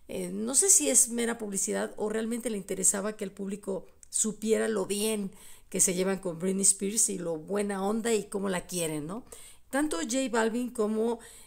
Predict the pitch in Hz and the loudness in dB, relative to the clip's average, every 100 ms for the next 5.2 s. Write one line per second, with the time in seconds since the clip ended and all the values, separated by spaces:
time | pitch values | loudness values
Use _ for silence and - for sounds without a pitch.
0 | - - 190 - 185 160 196 202 220 196 | -18 -10 -2 -2 -2 0 2 2 2 0
1 | 226 214 - 196 202 190 202 185 165 - | -2 4 6 6 0 2 2 2 -2 -2
2 | 175 175 180 180 165 156 202 208 269 - | -2 -4 -6 -4 -4 -4 -4 -4 0 2
3 | 453 - 233 202 214 202 208 190 170 170 | 6 6 6 2 4 4 4 2 2 -4
4 | 170 160 190 175 180 170 170 170 156 156 | -2 -2 -2 -2 -4 -2 -2 -2 -4 -4
5 | 180 247 | -4 -4